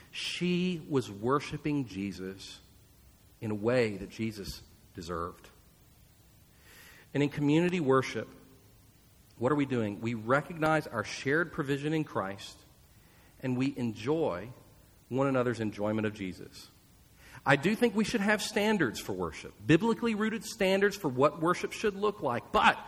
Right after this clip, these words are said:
we should also aim to give one another freedom within those bounds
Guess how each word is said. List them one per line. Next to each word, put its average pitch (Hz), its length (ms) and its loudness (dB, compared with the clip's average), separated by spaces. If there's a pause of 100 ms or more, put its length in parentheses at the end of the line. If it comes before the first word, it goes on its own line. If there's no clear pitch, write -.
(220)
we 147 100 2
should - 140 0
also 180 380 0
aim 220 260 2
to 190 100 -6
give 165 200 0
one 190 140 -2
another 180 240 2
freedom 202 420 -2
within 196 420 2
those 214 300 4
bounds 165 840 0